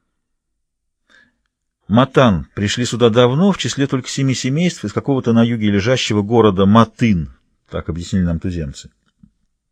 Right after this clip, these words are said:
Живут в Аксуйском оазисе просторно, земля здесь очень плодородна, ее много, как равно много воды для орошения полей.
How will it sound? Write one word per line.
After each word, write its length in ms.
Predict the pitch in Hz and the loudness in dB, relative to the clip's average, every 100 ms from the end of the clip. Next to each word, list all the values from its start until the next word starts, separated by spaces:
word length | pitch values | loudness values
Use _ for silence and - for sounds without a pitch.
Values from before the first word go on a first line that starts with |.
| _ _ _ _ _ _ _ _ _ _ _ | _ _ _ _ _ _ _ _ _ _ _
Живут 760 | 95 135 214 240 - - - - | 2 4 4 0 -4 -10 -12 -8
в 100 | 107 | 2
Аксуйском 520 | 120 - 120 - 107 107 | 2 4 0 2 0 2
оазисе 420 | 110 95 85 87 | 2 2 0 -2
просторно, 600 | 113 107 - 165 175 156 | 0 0 4 4 4 2
земля 260 | 113 123 | 2 4
здесь 220 | 113 90 - | 2 0 -4
очень 180 | - | -6
плодородна, 520 | 92 104 113 147 160 104 | -2 2 4 4 4 2
ее 200 | 104 131 | 2 2
много, 540 | 117 113 101 71 71 82 _ _ _ _ | 4 4 4 0 -10 -18 _ _ _ _
как 180 | 95 92 | 0 4
равно 400 | 101 104 131 156 | 4 4 4 4
много 300 | 117 113 107 | 4 6 6
воды 260 | 104 117 | 4 2
для 180 | 135 104 | 2 2
орошения 400 | 92 - 113 110 | 2 0 0 0
полей. 380 | 117 110 78 | 0 -2 -2